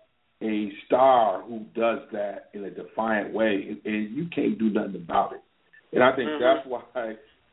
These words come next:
Speaker 1: uh, he's so unique in this way, because now you can't criticize him for not being able to throw for the pocket because he threw for the pocket. But then he's still
Speaker 2: Mm-hmm.
Speaker 1: running over you. And,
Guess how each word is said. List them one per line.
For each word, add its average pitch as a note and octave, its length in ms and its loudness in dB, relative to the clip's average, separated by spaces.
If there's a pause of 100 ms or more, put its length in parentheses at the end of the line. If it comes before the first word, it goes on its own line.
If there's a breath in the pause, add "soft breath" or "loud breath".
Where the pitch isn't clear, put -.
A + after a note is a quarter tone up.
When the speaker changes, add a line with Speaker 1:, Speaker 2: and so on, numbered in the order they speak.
Speaker 1:
uh, G#2 360 -6
he's D3 220 -10 (100)
so A#2 180 -4
unique G#2+ 600 -8
in G#2+ 180 -6
this G#2 220 -4
way, G2+ 460 -6 (540)
because A2+ 460 2
now C#3+ 240 4
you F3 180 4
can't A#2+ 240 0
criticize A2+ 500 2
him A2 120 -6
for G2+ 80 -8
not G#2 240 -2
being G2+ 140 -2
able G2+ 80 -4
to - 60 -10
throw G2+ 140 -2
for F#2+ 120 -4
the F2 60 -10
pocket A2+ 280 -2
because F2+ 140 -8
he F2 40 -14
threw F#2 180 -4
for F#2 80 -8
the F2 60 -8
pocket. - 340 -4 (880)
But - 120 -2
then D#3+ 100 4
he's D3+ 100 2
still C#3+ 100 2
Speaker 2:
Mm-hmm. D3+ 200 6
Speaker 1:
running A2+ 160 0
over B2+ 180 -2
you. - 760 -10
And, B2+ 420 0